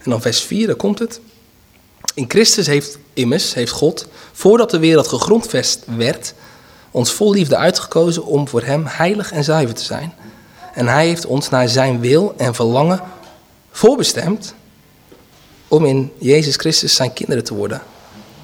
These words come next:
Tot eer van de grootheid van Gods genade, ons geschonken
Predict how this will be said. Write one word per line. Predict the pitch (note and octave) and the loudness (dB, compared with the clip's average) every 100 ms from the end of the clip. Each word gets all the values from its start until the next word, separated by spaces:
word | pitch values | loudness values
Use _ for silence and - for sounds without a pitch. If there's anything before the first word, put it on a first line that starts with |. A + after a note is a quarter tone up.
| - | -16
Tot | - A2 A#2+ | -8 -6 0
eer | E3 G3 | 2 2
van | E3+ | 2
de | C3 | -2
grootheid | - D3 F3 D#3 | 2 2 2 -2
van | C3+ | -4
Gods | A#2+ C#3 | -4 -4
genade, | - C#3 C#3 C#3+ C#3+ - | -2 0 0 0 -4 -2
ons | E3+ F#3 | 2 4
geschonken | - E3 - D3+ D3 C#3 | 2 -2 2 0 2 -6